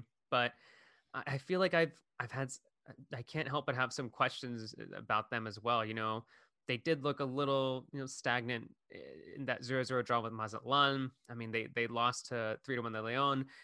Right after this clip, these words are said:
And granted, I think if you're an optimist, you would say, like, "Well, look at who they've gone up against. They had to play Cruz Azul recently. They had to play Leon recently." You know, so maybe that's why Atlas, you know, aren't continuing to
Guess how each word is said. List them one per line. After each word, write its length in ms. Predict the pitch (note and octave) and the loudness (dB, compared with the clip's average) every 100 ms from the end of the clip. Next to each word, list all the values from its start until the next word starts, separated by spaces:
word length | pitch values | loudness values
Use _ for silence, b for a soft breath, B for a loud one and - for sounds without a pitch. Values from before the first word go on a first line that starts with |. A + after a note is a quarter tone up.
| B | B
And 120 | C#3 | 0
granted, 340 | C#3 E3+ E3 C#3 | 6 8 8 4
I 20 | |
think 180 | C#3 C3+ | 2 0
if 120 | C3 | 2
you're 380 | C3 A#2+ A#2+ A#2 - | 6 6 6 2 -2
an 100 | C#3 | 4
optimist, 580 | C#3 F3 - B2+ B2 - | 6 6 0 0 0 -2
you 60 | |
would 140 | B2 - | -4 0
say, 160 | B2 | 2
like, 160 | A#2+ A#2 | 2 4
"Well, 340 | B2 A2+ A#2 _ _ _ _ | 4 4 2 _ _ _ _
look 160 | E3 D#3+ | 2 2
at 80 | D3+ | 2
who 140 | C#3+ | 2
they've 120 | A#2+ | 2
gone 220 | A2 A2+ | 4 4
up 140 | D3+ G3 | 4 2
against. 240 | B2 G#2 | 2 2
They 60 | A#2 | 2
had 160 | A#2+ D3 | 2 2
to 80 | C#3 | 2
play 200 | D3+ C#3 | 2 0
Cruz 280 | C3+ C3+ - | 2 0 0
Azul 300 | B2+ D3+ C3 | 0 2 2
recently. 320 | A2 - A2+ | 2 -2 0
They 60 | |
had 140 | A#2 B2+ | 2 2
to 60 | |
play 200 | A#2+ C#3 | 2 2
Leon 480 | B2+ B2+ C3 D#3 C#3 | 4 6 6 6 6
recently." 680 | A2 A2 - - A2+ G#2+ G#2+ b b b b - | 2 0 -2 -6 -6 -6 -6 b b b b -4
You 120 | C3+ | 0
know, 120 | A#2+ | 2
so 140 | - | 0
maybe 240 | C#3 C#3+ C#3+ | 2 4 4
that's 360 | C#3 C#3 C#3+ C#3 | 4 2 2 4
why 200 | B2+ A#2 | 6 6
Atlas, 520 | A#2 B2+ C3+ B2 - | 4 2 4 2 2
you 80 | C3 | -2
know, 300 | A#2 A2 A2+ - _ - | -2 -2 -4 -10 _ 2
aren't 220 | C#3 - | 2 2
continuing 400 | C#3+ B2+ C#3+ | -6 0 2
to 80 | B2+ | 2